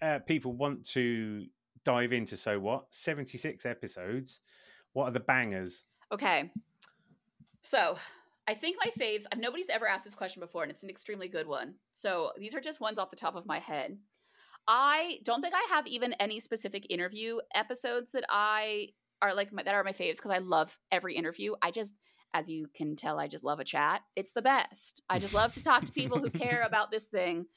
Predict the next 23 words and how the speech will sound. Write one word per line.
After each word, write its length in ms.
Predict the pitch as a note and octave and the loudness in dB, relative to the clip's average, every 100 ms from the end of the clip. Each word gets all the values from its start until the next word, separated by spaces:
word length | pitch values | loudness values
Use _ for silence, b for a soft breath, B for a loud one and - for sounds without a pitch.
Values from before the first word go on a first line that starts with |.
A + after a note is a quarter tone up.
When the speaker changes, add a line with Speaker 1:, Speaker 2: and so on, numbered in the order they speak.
| B B - | B B 2
Speaker 2:
Um, 400 | F#3+ F3+ E3+ E3 | 4 4 0 -6
so 120 | - | -2
I 20 | |
like 140 | G#3 G3+ | 0 2
all 100 | G3+ | 2
the 100 | A#3 | 2
interview 260 | G3+ G3 F#3+ | 0 -4 -2
episodes. 640 | F3 G#3+ - D3+ D#3 - B B B | -2 -2 -4 -2 -2 -6 B B B
I 60 | G#3+ | -2
think, 320 | D#4 F4+ G#4 - _ _ _ _ _ _ _ - _ _ | 0 -2 -4 -16 _ _ _ _ _ _ _ -20 _ _
uh, 380 | G#3+ G#3 G#3 G3 - | 6 6 6 4 2
one 240 | - A3 A#3 | 0 2 2
of 80 | E4 | 0
my 100 | C#4+ | -2
faves 480 | A#3+ F#3+ F#3 - - | 0 -2 -4 -8 -6
is 440 | G3 F3+ F3+ F3 - | -2 0 0 -2 -8
this 180 | F3+ | -8
two-part 400 | - A#3 A3 G#3+ | -8 -8 -4 -2
episode 360 | F3+ - - F3+ | -2 -6 -4 -4
about 540 | E3+ E3 D#3+ D#3 - - _ _ _ | 0 0 2 0 -6 -18 _ _ _
stitching 580 | - - A3+ - G3+ F#3+ | -2 2 2 0 -4 -4
in 160 | - | -6
incarceration. 800 | F3+ - F3 E3 C#3+ - A3 C#4+ | -4 -2 -2 0 -2 -2 -2 -4